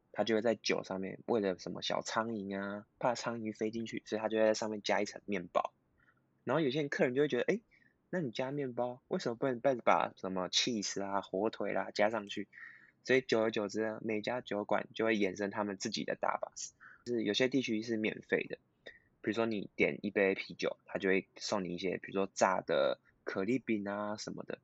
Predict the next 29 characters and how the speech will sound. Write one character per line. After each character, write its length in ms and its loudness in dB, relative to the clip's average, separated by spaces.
那 140 2
有 100 4
些 140 -2
地 180 0
区 320 -4
就 140 2
你 100 -4
就 100 -2
要 100 2
付 220 -8
费， 220 0
甚 200 0
至 120 -6
重 260 2
点 200 -4
是 280 -2
搭 160 6
巴 240 4
士 240 -10
是 140 0
重-， 240 2
是 460 0
这 160 4
一 80 4
家 220 4
酒 200 0
馆 160 0
的 80 -6
重 200 0